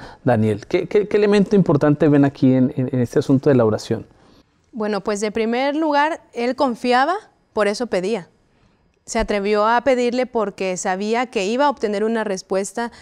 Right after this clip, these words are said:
Speaker 2: de, del Dios. Entonces, él dice aquí que él junto con sus amigos hicieron una oración de súplica para pedirle la dirección de,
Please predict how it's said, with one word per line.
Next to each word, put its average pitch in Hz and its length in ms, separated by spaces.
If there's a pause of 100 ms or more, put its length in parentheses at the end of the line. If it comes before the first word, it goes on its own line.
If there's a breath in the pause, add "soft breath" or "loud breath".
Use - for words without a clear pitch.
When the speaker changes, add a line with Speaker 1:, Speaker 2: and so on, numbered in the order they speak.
(200 loud breath)
Speaker 2:
de, 190 400
del 190 240
Dios. 330 400 (500 soft breath)
Entonces, 233 880
él 254 480
dice 269 260
aquí 254 200
que 220 220
él 311 180
junto 302 300
con 233 160
sus 226 180
amigos 269 480
hicieron 240 400
una 262 240
oración 233 520
de 208 260
súplica 214 800 (760)
para 214 280
pedirle 214 760 (100)
la 214 200
dirección 208 640
de, 240 180